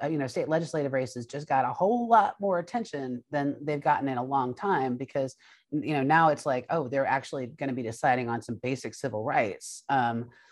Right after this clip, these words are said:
so, yeah, I think it will have a big, I think it'll have a bigger impact than people think. Um, 'cause I think,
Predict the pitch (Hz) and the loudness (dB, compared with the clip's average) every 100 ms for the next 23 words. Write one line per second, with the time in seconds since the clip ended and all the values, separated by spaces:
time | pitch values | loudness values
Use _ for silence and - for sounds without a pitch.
0 | - _ - 175 226 220 359 320 240 233 | -20 _ -4 2 4 2 2 2 2 2
1 | 240 160 156 143 127 - 190 277 277 208 | 0 -2 -2 -4 -6 -2 0 0 0 4
2 | 196 180 165 185 185 170 170 151 - 131 | 4 2 -2 -2 -2 -4 -2 -2 -2 -8
3 | 143 123 120 143 294 _ _ _ _ _ | -6 -6 -4 -6 -8 _ _ _ _ _
4 | _ _ - _ _ 156 143 135 127 143 | _ _ -20 _ _ 4 6 4 2 -2
5 | 156 202 202 190 | -4 -2 -2 -4